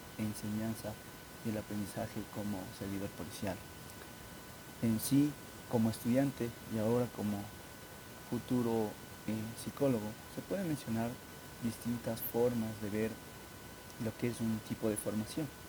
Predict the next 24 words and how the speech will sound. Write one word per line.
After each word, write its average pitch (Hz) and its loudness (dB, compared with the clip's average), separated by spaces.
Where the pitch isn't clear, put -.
Y 151 6
no 147 8
por 143 4
este 117 4
hecho 160 -2
mencionar 110 2
aquellos 113 2
primeros 131 6
ejemplos 117 0
que 113 -4
pudieron 107 2
haber 101 2
de 101 -2
lo 98 -6
que 113 0
es 101 -4
una 101 2
formación. - -4
Pues 113 2
bien, 127 6
dentro 101 0
de 98 0
este 113 0
audio 107 2